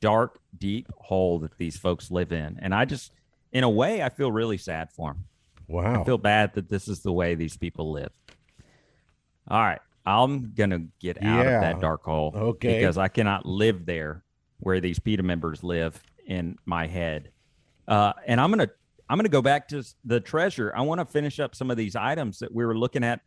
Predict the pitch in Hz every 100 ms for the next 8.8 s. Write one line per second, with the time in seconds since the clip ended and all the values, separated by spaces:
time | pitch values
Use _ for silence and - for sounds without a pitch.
0 | - 113 117 117 113 160 214 151 92 82
1 | - - - - 98 98 107 - _ _
2 | _ _ _ _ _ _ - 120 117 113
3 | 107 110 _ _ - - - _ _ _
4 | _ 131 151 175 147 196 180 139 - _
5 | _ _ - 127 127 127 123 123 113 -
6 | 120 120 - 131 120 143 180 160 147 170
7 | 123 85 _ _ _ - 151 196 82 -
8 | 98 127 208 277 233 95 73